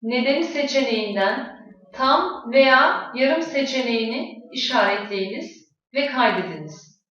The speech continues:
Öğrencinin devam eden her özürsüz devamsızlığı için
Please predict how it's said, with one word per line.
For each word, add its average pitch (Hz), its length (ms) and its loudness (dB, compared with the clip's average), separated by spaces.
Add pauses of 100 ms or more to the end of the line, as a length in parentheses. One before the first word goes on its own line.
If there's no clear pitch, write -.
(640)
Öğrencinin 302 800 6
devam 254 380 4
eden 226 560 2
her 302 280 4
özürsüz 233 680 -6
devamsızlığı 226 760 0
için 214 520 -8